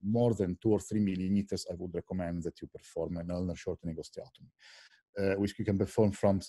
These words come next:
anything between five to eight, uh, millimeters or even one centimeter with some systems. It depends on the system, on the plate, uh, uh, that you choose, really, because each company makes it slightly different.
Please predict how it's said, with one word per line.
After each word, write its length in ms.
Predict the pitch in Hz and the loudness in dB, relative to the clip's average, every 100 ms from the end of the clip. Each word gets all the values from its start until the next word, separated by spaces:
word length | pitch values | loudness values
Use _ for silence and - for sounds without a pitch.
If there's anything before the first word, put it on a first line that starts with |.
| - | 2
anything 480 | 120 117 - 104 101 | 4 4 2 0 0
between 340 | 101 107 101 | 0 2 2
five 520 | 101 - 113 107 107 - _ _ - _ - | 2 2 4 4 2 0 _ _ -20 _ -2
to 120 | 113 | 2
eight, 300 | 107 104 - _ - | 2 2 -2 _ -4
uh, 140 | 104 98 | -2 0
millimeters 520 | 104 101 104 98 98 | 2 2 2 2 0
or 140 | 107 107 | 2 2
even 200 | 104 95 | 4 2
one 220 | 95 87 | 0 -2
centimeter 480 | - 85 98 95 80 | -4 -6 -4 -4 -4
with 120 | 80 | -6
some 220 | - 87 | -6 -6
systems. 460 | 85 92 - - - | -6 -10 -12 -14 -8
It 80 | 107 | -4
depends 440 | 113 131 131 127 | 0 2 4 4
on 120 | 123 | 4
the 100 | 104 | 2
system, 500 | 107 - 127 - 92 | 0 -2 -2 -2 -2
on 80 | 95 | 0
the 100 | 95 | -2
plate, 360 | 98 113 101 - | 2 2 2 -2
uh, 20 | 104 | -2
uh, 200 | 98 95 - - - - - - | 2 0 -2 -18 -20 -20 -4 4
that 480 | 92 90 92 98 - | 6 6 4 2 -2
you 60 | - | -4
choose, 360 | - 78 76 | -2 -4 -4
really, 300 | 78 76 78 | -6 -6 -8
because 400 | 78 76 95 85 107 | -8 -6 -4 -4 -6
each 160 | - | -4
company 460 | - 101 101 98 95 | 2 2 2 0 0
makes 220 | 90 90 | 0 -4
it 60 | 90 | -4
slightly 260 | 95 90 | -2 -2
different. 360 | 87 - 80 | -4 -6 -14